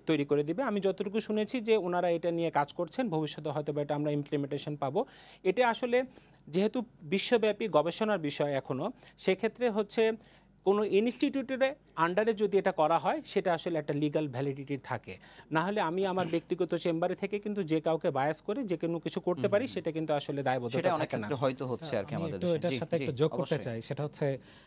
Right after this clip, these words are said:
Speaker 3: মানে এই যে হাঁটুতে কাজ করবে, এটা যেহেতু অনেক পেশেন্ট দেখছেন, উনি আশাবাদী হয়ে যেতে পারেন যে ওনার এটা। আসলে selection of patient is very important। এখানে চিকিৎসকের নৈতিকতার একটা জায়গা আছে। তবে
Speaker 2: বটেই।
Speaker 3: নৈতিকতার জায়গাটা মানে ইথিক্স হচ্ছে এমন একটা জিনিস,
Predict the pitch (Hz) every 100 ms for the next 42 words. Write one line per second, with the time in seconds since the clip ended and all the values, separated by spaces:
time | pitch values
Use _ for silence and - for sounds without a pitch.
0 | - 123 127 127 123 139 139 143 139 -
1 | - 101 123 156 151 151 151 - - 160
2 | 120 120 120 135 127 120 135 147 139 -
3 | - 131 143 120 123 - - 90 - -
4 | - _ 139 143 143 170 151 151 156 143
5 | 131 135 131 131 127 123 110 - - -
6 | - - 165 160 - 185 208 226 202 -
7 | 151 165 131 123 131 110 98 - - _
8 | - - _ _ - 180 185 - 170 196
9 | 214 196 208 135 143 147 180 170 156 -
10 | 127 113 104 92 90 - - - _ _
11 | 120 151 120 - 135 143 139 190 185 180
12 | 170 170 165 143 156 156 220 226 220 208
13 | 208 202 156 131 120